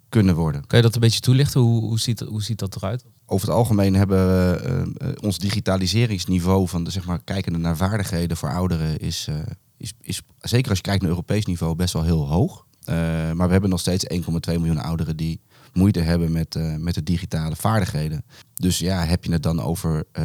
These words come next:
Speaker 1: de fraude waar zij mee te maken kunnen krijgen, eh, ja, is dat een best wel een grote groep die daar, eh, ja, het risico loopt om daarin te trappen. Er is een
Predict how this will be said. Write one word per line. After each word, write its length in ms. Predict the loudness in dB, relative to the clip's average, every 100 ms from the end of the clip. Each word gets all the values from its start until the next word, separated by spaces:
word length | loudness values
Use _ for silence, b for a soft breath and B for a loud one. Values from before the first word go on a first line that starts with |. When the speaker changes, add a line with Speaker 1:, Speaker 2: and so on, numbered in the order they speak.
| -2
Speaker 1:
de 200 | 0 0
fraude 360 | 0 2 4 4
waar 160 | 2
zij 120 | 0 -2
mee 180 | -2
te 80 | -2
maken 240 | -4 -6 -4
kunnen 200 | -6 -4
krijgen, 600 | -6 -6 -6 -6 -6 -6
eh, 220 | -8 -10 -8 -8 -10 -18 _ _
ja, 140 | -6
is 120 | -6
dat 140 | -6 -6
een 60 |
best 160 | -4 -4
wel 100 | -4
een 60 | -4
grote 320 | -2 -2 -4
groep 320 | -8 -8 -6
die 100 | -6
daar, 280 | -4 -4 -6
eh, 160 | -8 -10 -12 -4
ja, 100 | -2
het 100 | 2
risico 400 | 0 2 0 2
loopt 220 | 2 2
om 80 | 0
daarin 280 | 2 0
te 120 | -2 -2
trappen. 420 | -4 -2 -4 -8 _ _ _
Er 240 | -10 -4
is 80 |
een 60 | -4